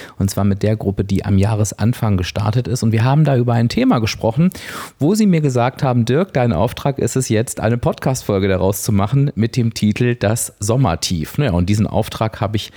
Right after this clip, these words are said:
angenommen. Meines Wissens nach sind wir vielleicht ein bisschen spät, aber wir haben noch Sommer und ich möchte jetzt ganz gerne mal mit dir darüber sprechen, was dieses Sommertief genau bedeutet und warum du das wahrscheinlich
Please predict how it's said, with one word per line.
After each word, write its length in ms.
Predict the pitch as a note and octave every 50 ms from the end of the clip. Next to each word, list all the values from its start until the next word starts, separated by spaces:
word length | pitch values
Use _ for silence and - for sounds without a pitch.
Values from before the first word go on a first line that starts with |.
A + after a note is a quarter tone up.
| - - - - _ _
angenommen. 680 | G2+ G#2 G#2 A2 A2+ B2+ C3 C3+ C3+ C#3+ D#3+ E3+ G3 - - - - - - - -
Meines 600 | - F2 F#2+ F#2 G2+ A#2+ D3 E3+ F#3+ G3 - -
Wissens 320 | D#3 - - - D#3 - -
nach 300 | C#3+ C#3+ C#3+ C#3 B2+ -
sind 320 | - G#2+ G2+ A#2 D3+ - -
wir 100 | F3 -
vielleicht 320 | - C3+ A#2+ C3+ B2 -
ein 60 | C3+
bisschen 240 | A#2 A2 - G#2+ G2
spät, 400 | - - - - B2 E3+ F#3+ - - -
aber 320 | A2+ A#2 A#2+ A#2+ A#2+ A2
wir 180 | G2+ F#2 F2 F#2
haben 240 | G2 G2 G#2+ B2
noch 200 | C3 C3+ C3+ C#3+
Sommer 360 | - - C#3 C3+ D#3 E3 F3 -
und 120 | G2+ F#2
ich 100 | - -
möchte 260 | G#2 G2+ A#2+ - -
jetzt 160 | C#3 B2+ -
ganz 220 | - A2 A2+ - -
gerne 180 | - A#2+ A#2
mal 160 | A2+ A2 G#2 G#2
mit 160 | G2+ G2+ -
dir 100 | - G#2+
darüber 360 | A2+ A2 G#2 G#2 G2+ G#2 G2+
sprechen, 460 | - - - - A2+ - - C3+ C3 - - - - - - - - -
was 300 | - - C3+ - - -
dieses 400 | - B2 B2+ - C3 A#2+ A2 -
Sommertief 600 | - G2+ B2 C3+ C3 B2+ - - - A#2+ A2 -
genau 300 | - A#2+ G#2+ G#2 G2+ G2+
bedeutet 640 | G#2+ G2+ F#2 G#2 G#2+ A2+ A2 C3 - F3 - - -
und 260 | B2 E3 G#3 A#3 -
warum 280 | C3+ A2+ G2+ G#2 A2+ D3+
du 100 | D#3+ D#3
das 320 | C#3 - - B2+ - -
wahrscheinlich 1040 | - G#2+ G2+ G2 - - - B2 D3 G#3+ C4+ C#4 B3 D#3 D3 G#3+ B3 - - -